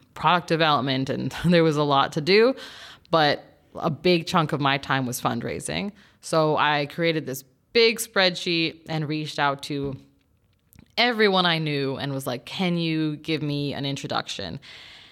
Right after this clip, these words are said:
And from there, based on who they were able to connect me to, I built, like, this database of, like, who is a good fit, who's, like, a medium fit, and who's, like, not great fit.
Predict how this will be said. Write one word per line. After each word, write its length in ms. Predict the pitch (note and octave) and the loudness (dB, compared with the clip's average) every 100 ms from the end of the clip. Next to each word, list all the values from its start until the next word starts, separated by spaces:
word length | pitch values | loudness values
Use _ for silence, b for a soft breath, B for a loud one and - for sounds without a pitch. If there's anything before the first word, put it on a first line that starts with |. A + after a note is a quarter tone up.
| B - | B -2
And 680 | F3 E3 D#3+ D3+ C#3+ C3+ | 2 4 4 2 0 -2
from 260 | C3 E3 D#3+ | -2 0 2
there, 640 | F#3 F3+ E3+ E3 G#3 C#4 B B B B | 2 4 4 4 2 -2 B B B B
based 260 | - F3+ - | 0 2 2
on 120 | E3+ | 0
who 580 | D#3+ - G#3+ G3+ G3 G3 | 0 -4 0 2 2 2
they 140 | F3+ | 4
were 160 | E3+ E3 | 4 2
able 280 | D#3+ D#3+ D#3 | 2 2 0
to 240 | D#3 D3 | 0 -6
connect 400 | - D3+ F3 F#3 | -2 0 0 -2
me 140 | D#3+ D#3 | -2 -2
to, 640 | - D3 C#3+ C3+ C3+ A2 - | 0 0 2 2 0 -4 -4
I 220 | C#3+ C3+ | -2 -2
built, 320 | C3+ D3+ D3 | 0 0 2
like, 120 | C#3+ | -2
this 160 | C#3 - | -2 -4
database 520 | C#3+ C#3+ C#3 C3+ C3+ | -2 -2 0 0 0
of, 100 | C3 | -2
like, 280 | A#2+ G2+ - | -2 -4 -6
who 760 | - - - E3 D#3+ D#3 D#3 D3+ | -14 -12 -4 0 2 2 2 0
is 140 | C3+ | -2
a 60 | B2 | -6
good 340 | - A#3 G#3+ | 2 4 4
fit, 400 | - F#3+ F#3 F3+ | 0 2 2 2
who's, 320 | - C#3+ C3+ | -2 -4 -4
like, 160 | A2+ - | -6 -8
a 60 | |
medium 520 | A#2 E3 A3 G3+ F#3+ F#3 | -6 0 2 2 2 0
fit, 420 | - E3+ D#3+ D3 | 0 2 2 0
and 140 | C3 | -4
who's, 240 | A#2+ D3+ C#3 | -6 -6 -4
like, 180 | A2+ | -6
not 400 | - A#2+ A#2 - | -8 -8 -8 -8
great 320 | - G#2+ E2 - | -10 -8 -8 -10
fit. 360 | - E2 - | -10 -10 -10